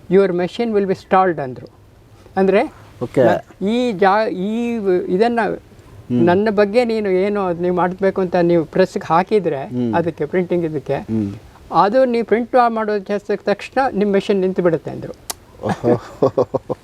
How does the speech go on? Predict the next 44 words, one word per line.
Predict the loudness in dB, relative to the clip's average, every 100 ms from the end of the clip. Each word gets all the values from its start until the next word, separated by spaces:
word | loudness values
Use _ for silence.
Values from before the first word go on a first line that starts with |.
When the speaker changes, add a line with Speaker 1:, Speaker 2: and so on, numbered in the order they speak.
| -12 -2 0 0 -4
Speaker 2:
ತುಂಬಾ | -2 -2 0 0
ಇದಾಗಿ | 0 -2 0 2
Speaker 1:
ಅವ್ರು | 2
Speaker 2:
ಹೇಳ್ಬಿಟ್ಟಿದ್ದಾರೆ. | 2 0 0 0
Speaker 1:
ಹೋದ್ರು, | 0
ಮಾಡಿದ್ರು. | 0 0 0 -2 -4 -10 -20 -8
Speaker 2:
ಚೆಕ್ | -6 0
ಮಾಡೋಣ | 2 2
Speaker 1:
ಮಾಡಿದ್ರೆ | 2 2 0
Speaker 2:
ಅಂತೇಳಿ. | -2 -2
Speaker 1:
ನಿಂತ್ಬಿಡ್ತು. | -2 0 0 -2 -6 -14 -10
Speaker 2:
ಹೌದಾ? | -4 -2 -2 -6 -2
Speaker 1:
ಆ, | 2 2 0 -6 -18 -20 -20 -4
ಅದು. | -2 -2 -4 -14 -2
Speaker 2:
ಅವ್ರು | 2 6
ಇವ್ರು | 6 6
ಹೇಳ್ದಂಗೆ | 6 4 2
ಆಗಿತ್ತು | 2 2 -2
ಅಲ್ಲಿ. | -2 0
Speaker 1:
ಹಾಗೆ | 0 0
ಆಯ್ತು. | -2 -4 -6
ಹೇಳಿದ್ರು | -6 -4 -4 -4
Speaker 2:
ಹಾ. | -4
Speaker 1:
ಬಂದು | -6 -8
ಅವರು. | -8 -10
Speaker 2:
ಓಕೆ, | -12 -10 -6 -6 -8 -14 -14
ಓಕೆ. | -4 0
Speaker 1:
ಹೌದು | 2 0
ಅಂತ | -2 -6
ಹೇಳಿದ್ರು. | -8 -8 -10
Speaker 2:
ಹ್ಮ್. | -18 -8 0
Speaker 1:
ನೀವು, | 0 0
you | -4 0 0 0
are | 0
great | 0 2
ಅಂತ | -4 -8
ಹೇಳಿ. | -18 -18 -10 -6
Speaker 2:
ಹ್ಮ್, | -6 -8
ಹ್ಮ್. | -10 -12 -12 -10 -2
Speaker 1:
ಅಷ್ಟೇ | 0 2 0 -2
ಅವರು. | -6 -6 -6 -10 -20 -12
Speaker 2:
ಓಕೆ, | -12 -4 -2 -2
ಓಕೆ. | -4 -6 -6 -6
Speaker 1:
ಆ, | -2 -2